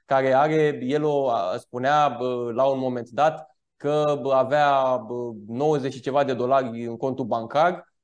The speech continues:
avea treizeci și ceva de ani spre finalul anilor treizeci, da, ceva de genul,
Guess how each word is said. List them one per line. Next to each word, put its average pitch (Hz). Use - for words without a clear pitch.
avea 135
treizeci 156
și 143
ceva 139
de 113
ani 131
spre 117
finalul 143
anilor 131
treizeci, 127
da, 107
ceva 127
de 110
genul, 175